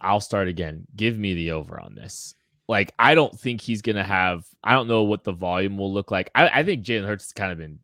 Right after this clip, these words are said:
not good lately. Um, and I think that's one thing you gotta take into consideration. But I do, I, I think A J Brown's good for one big explosive,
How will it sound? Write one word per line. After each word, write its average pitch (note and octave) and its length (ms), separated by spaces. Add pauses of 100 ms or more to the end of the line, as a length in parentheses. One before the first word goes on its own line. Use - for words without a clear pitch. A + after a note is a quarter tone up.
not F2+ 260
good E2 300
lately. F2 420 (200)
Um, F2+ 580 (880)
and A2+ 80
I A2 60
think G#2+ 200
that's F#2+ 240
one F#2 220
thing F2+ 160
you F2+ 100
gotta F2+ 160
take F2+ 200
into F2 100
consideration. E2+ 720
But G2 160
I G#2 80
do, B2 260
I, A2 200
I A2 60
think A2+ 180
A A2 120
J G2+ 140
Brown's F#2 320
good F2+ 260
for F#2 140
one F2 280
big F2 180
explosive, E2+ 680